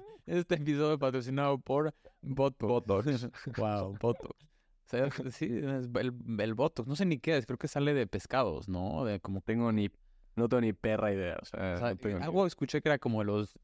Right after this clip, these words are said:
Speaker 1: los, de estos, pues, pájaros, esos pescados que se, como que se inflan. ¿Cómo se llaman esos?
Speaker 2: Ah, ya, los, este, los pájaros piedra.
Speaker 1: Esos, güey, esos. Este, y bueno, las promesas también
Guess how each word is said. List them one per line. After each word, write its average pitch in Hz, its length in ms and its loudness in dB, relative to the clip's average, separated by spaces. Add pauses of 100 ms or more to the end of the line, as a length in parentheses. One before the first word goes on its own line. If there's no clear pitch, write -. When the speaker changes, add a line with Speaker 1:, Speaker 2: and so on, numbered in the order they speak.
Speaker 1:
los, - 520 -2 (960)
de 127 100 0
estos, 117 260 -2
pues, 123 180 -2 (260)
pájaros, 135 400 2
esos 120 420 0 (180)
pescados 120 520 0
que 117 100 -2
se, - 280 -6 (100)
como 101 220 -2
que 104 120 -2
se - 220 -4
inflan. 101 420 -2 (220)
¿Cómo 127 200 -2
se 120 80 -4
llaman 107 280 0
esos? 95 260 -6
Speaker 2:
Ah, 120 160 2
ya, 120 240 2
los, - 520 -4
este, 104 280 -2
los 101 160 0
pájaros 113 720 -2 (100)
piedra. 104 460 0 (200)
Speaker 1:
Esos, 98 460 -2
güey, - 300 -12 (360)
esos. 113 300 -10 (680)
Este, 131 500 0
y 160 180 2
bueno, 165 320 4
las 131 160 2
promesas 170 500 0
también 156 640 0